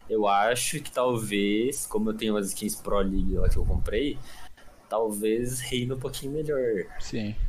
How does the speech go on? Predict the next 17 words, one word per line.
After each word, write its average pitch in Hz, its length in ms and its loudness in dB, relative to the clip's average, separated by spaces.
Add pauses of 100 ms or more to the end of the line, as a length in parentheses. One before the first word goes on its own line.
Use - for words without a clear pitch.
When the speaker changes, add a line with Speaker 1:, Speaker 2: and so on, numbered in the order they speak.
(480)
Speaker 1:
Só 127 140 -6
que 127 160 -4
Speaker 2:
Mas 131 280 8
eu 135 60 10
acho 139 180 6
que 156 80 -2
com-, 156 200 2
vai 143 140 10
começar 151 320 6
a 165 40 12
valorizar, 156 580 10
tipo, 135 420 -6
sei 135 120 0
lá, 127 180 10
daqui 113 320 2
um 135 180 4
ano. 110 400 4